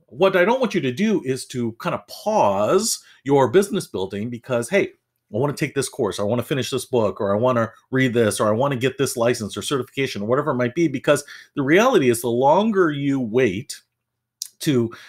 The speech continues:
build up your visibility, the harder it's going to be, right? It's kind of like compounding interest. The stuff that you did yesterday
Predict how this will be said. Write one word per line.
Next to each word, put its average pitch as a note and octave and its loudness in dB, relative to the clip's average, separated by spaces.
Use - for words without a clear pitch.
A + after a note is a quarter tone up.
build D3 6
up C3 0
your B2 2
visibility, A2 -4
the C#3+ -4
harder G3+ 2
it's D#3+ -2
going D3+ -4
to C#3 -2
be, D#3+ -4
right? A2 -4
It's C3+ -2
kind F3+ -2
of F3+ -2
like D3 0
compounding D3+ -2
interest. D3+ -10
The G#2+ -10
stuff F#3 0
that D#3 -2
you C#3 -6
did B2+ -4
yesterday G2+ -4